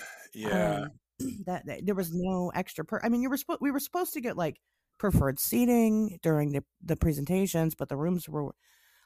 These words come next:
Speaker 2: I mean, I get, the rooms were too small. I mean, you'd think they could, like, count out how many of these V I P tickets they sold and at least set up that many chairs. That didn't happen.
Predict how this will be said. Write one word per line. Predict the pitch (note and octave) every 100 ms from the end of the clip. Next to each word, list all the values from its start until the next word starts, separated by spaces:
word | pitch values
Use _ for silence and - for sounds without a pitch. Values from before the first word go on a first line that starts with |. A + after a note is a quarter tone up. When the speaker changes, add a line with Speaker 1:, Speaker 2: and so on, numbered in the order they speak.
| -
Speaker 2:
I |
mean, | A#3+ F3
I | D3+
get, | D#3 B3 C#4+ E3
the |
rooms | D3+ C4 F#4+
were | F#3+
too | - D3+
small. | - C#3+ C3+
I |
mean, | E4+ D#4
you'd | E4 A4
think | A#4+ -
they | F3 G#3
could, | F3+ D#3+ -
like, | D3+ C#3+ - -
count | G3 F#3 -
out | E3+ E3+ D3
how | D#3+
many | D#3+ D3 C#3+ C3+
of | D3 D3
these | C#3+ D3
V | E3+
I | C3+
P | - E3+
tickets | C#3 C#3+ C3
they |
sold | B2+ C3+ B2 B2
and | B2
at | A2+
least | D#3 -
set | D3 C#3
up | -
that | C3 -
many | B2
chairs. | A#2 A2+ C#2+ - C#3+
That | D#3+
didn't | D3 C3+
happen. | - -